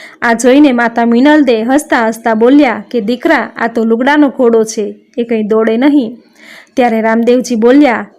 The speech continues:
કે, "માં, ભલે ને ઘોડો લુગડાનો હોય, બીજા ઘોડા તો ધરતી પર દોડે, આ તો આકાશમાં ઉડશે." આમ કહીને રામદેવજીએ ઘોડાની લગામ ખેંચી,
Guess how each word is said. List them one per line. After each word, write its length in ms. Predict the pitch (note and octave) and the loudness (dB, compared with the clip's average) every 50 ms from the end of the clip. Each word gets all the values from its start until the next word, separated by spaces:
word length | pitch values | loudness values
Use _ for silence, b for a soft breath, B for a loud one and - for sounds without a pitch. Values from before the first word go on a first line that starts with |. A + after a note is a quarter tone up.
| _ _ - | _ _ -6
કે, 120 | B3 A#3 | -4 -2
"માં, 380 | A3+ A3+ A#3+ B3+ C4 A3+ A#3 A3+ B B B B B B - | 0 0 0 0 -2 -2 -6 -10 B B B B B B -2
ભલે 240 | C4 A#3+ C4 D4 E4+ | 0 2 2 4 4
ને 140 | F4 F4 | 2 2
ઘોડો 320 | D#4 - C#4 C#4 C4 B3+ A#3+ | 2 2 0 0 2 2 2
લુગડાનો 480 | A#3 A#3 A3+ A#3+ A#3+ A#3 A#3 A#3 A#3+ | 0 0 0 0 0 0 0 0 0
હોય, 380 | B3+ C#4 C#4+ C#4+ B3+ A3+ A3+ A3 - _ _ _ - | 0 0 2 2 0 -2 -4 -10 -16 _ _ _ -2
બીજા 300 | A3+ D4 D4+ - D4+ C4+ | -2 -2 0 0 0 -2
ઘોડા 340 | C4 - C4 A#3 A3+ A3+ A3 | 0 0 0 0 0 0 -2
તો 160 | A3+ A3+ G#3 | -2 -4 -6
ધરતી 340 | - A#3+ A3+ A3+ A3+ D#4 D#4 | -2 -2 -2 -2 0 -2 0
પર 200 | D#4+ D#4 D4 C#4 | 0 0 -2 0
દોડે, 460 | A#3 C4+ C4 B3 A#3+ G#3+ G#3 G#3+ G#3 _ _ _ _ - | 2 2 2 2 2 0 -4 -6 -10 _ _ _ _ -6
આ 80 | A3+ A#3 | -6 -6
તો 160 | A#3 - A3 - - | -4 -6 -8 -8 -6
આકાશમાં 500 | A3+ A#3 - B3+ C#4 D4 - - C#4 A3+ | -10 -8 -4 -2 -2 -2 -2 -2 -2 0
ઉડશે." 500 | G#3+ G#3+ G#3 - - - G#3+ G#3 G#3+ A#3+ - _ _ _ _ B B B B B B B B | 0 0 -2 -4 -6 -6 -6 -6 -6 -10 -16 _ _ _ _ B B B B B B B B
આમ 240 | - B3+ D4+ F4 E4 | -2 0 0 0 2
કહીને 440 | - F4+ E4 D#4+ F4 E4 D#4+ C#4+ C4 | 2 2 2 4 4 4 4 4 2
રામદેવજીએ 800 | B3 A#3+ A#3+ B3 A#3+ A#3+ A#3+ A3+ A#3 C4 D4 D4 B3+ G#3+ A#3 G#3+ | 2 0 0 0 0 0 0 0 0 2 2 2 2 0 -4 -8
ઘોડાની 440 | - - C4 A#3+ A#3 A#3 A3+ A3+ | -6 -2 -2 0 0 0 0 0
લગામ 400 | A3 A3 A3 G#3+ C4+ A#3+ A#3 A3+ | -2 -2 -2 -2 -2 -2 -2 -2
ખેંચી, 640 | A#3 A#3 C4 B3+ C#4+ C#4 - D#4+ C4 A3 - - | -4 -2 -2 -2 -2 0 0 -2 -2 -2 -4 -10